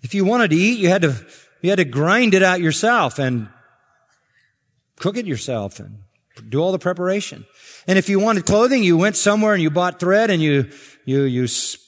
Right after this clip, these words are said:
made it on a loom and you made the fabric, or you bought the fabric and you made the garment. And, and if you were poor, you had a real struggle for your food and struggle for your clothing. And,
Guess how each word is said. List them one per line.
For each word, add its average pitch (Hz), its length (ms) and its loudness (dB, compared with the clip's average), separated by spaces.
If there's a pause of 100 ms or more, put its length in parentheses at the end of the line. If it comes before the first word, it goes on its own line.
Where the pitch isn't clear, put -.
made 147 540 -4
it 180 120 0
on 165 100 -2
a 143 80 -2
loom 180 360 0
and 131 120 0
you 131 80 -2
made 151 220 -2
the 135 60 -2
fabric, 175 380 -4
or 156 60 0
you 139 100 -2
bought 170 240 -2
the 160 60 -6
fabric 190 420 0
and 151 100 0
you 139 60 0
made 156 240 0
the 147 60 2
garment. 185 400 0
And, 131 160 -2 (360)
and 156 160 0
if 160 120 -2
you 180 100 2
were 151 140 0
poor, 247 400 2
you 190 100 2
had 170 140 2
a 156 60 0
real 156 200 0
struggle 247 480 0
for 175 160 -2
your 143 140 0
food 254 420 0
and 139 160 0
struggle 226 400 0
for 165 160 -6
your 123 140 -2
clothing. 240 560 -2
And, 123 140 -4